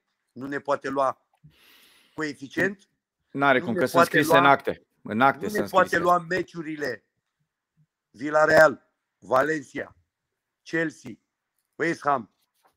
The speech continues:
Speaker 1: Oare unde, unde au fost meciurile astea? Erau în Liga patra? Oare acești jucători care spun la ora asta, adică un Boștină care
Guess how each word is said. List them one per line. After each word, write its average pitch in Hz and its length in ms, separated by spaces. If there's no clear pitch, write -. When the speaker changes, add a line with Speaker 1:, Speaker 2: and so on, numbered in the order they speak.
Speaker 1:
Oare 165 460
unde, 190 420
unde 120 220
au 180 60
fost 175 220
meciurile 175 420
astea? 185 380
Erau 127 280
în 147 60
Liga 151 240
patra? 165 440
Oare 127 200
acești 156 340
jucători 156 520
care 127 220
spun 156 260
la 147 100
ora 143 240
asta, 127 220
adică 113 280
un 139 180
Boștină 127 480
care 123 380